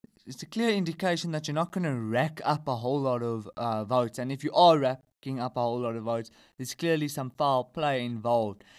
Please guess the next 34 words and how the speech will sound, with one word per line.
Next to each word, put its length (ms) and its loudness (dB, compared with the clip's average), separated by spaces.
And 200 0
I 140 4
wouldn't 320 0
consider 420 0
decency 720 -4
being, 520 -4
uh, 220 4
not 300 -4
condoning 640 -2
B 140 -2
L 300 4
M, 360 0
um, 540 2
allowing 460 4
for 120 -8
shops 520 -2
and 140 -4
houses 400 -2
to 100 -14
be 100 -4
rioted, 720 -2
killing 340 -2
of 280 -4
babies, 440 -2
destroying 600 -4
the 60 -4
border, 640 -2
not, 360 -2
uh, 120 0
wanting 320 -2
to 120 -8
provide 540 -2
everyone 520 -2
with, 260 -2